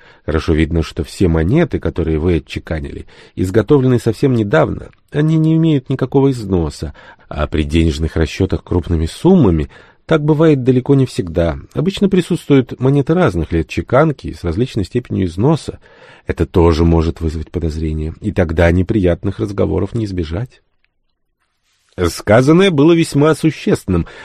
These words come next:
о чём никто из экипажа Т З до сих пор особо не думал. Леонид, которому пришлось выполнять роль толмача при этом разговоре, ломал голову над весьма непростой задачей, как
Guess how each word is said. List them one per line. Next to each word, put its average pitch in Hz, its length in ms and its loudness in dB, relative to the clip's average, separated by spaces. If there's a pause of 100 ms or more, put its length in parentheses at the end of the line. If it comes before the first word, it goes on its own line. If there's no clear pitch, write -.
о 80 80 -2
чём 95 220 2
никто 87 240 2
из 87 160 2
экипажа 80 400 0
Т 82 100 -4
З 80 220 2
до 82 100 0
сих 87 160 -6
пор 82 160 0
особо 82 300 -2
не 107 100 0
думал. 127 380 0 (360)
Леонид, 135 420 4
которому 190 420 2
пришлось 170 340 0
выполнять 147 440 4
роль 139 200 6
толмача 127 560 2
при 127 160 2
этом 92 240 4
разговоре, 85 500 2
ломал 104 360 2
голову 143 480 4
над 87 280 0
весьма 101 420 0
непростой 160 420 0
задачей, 165 420 0
как - 380 -8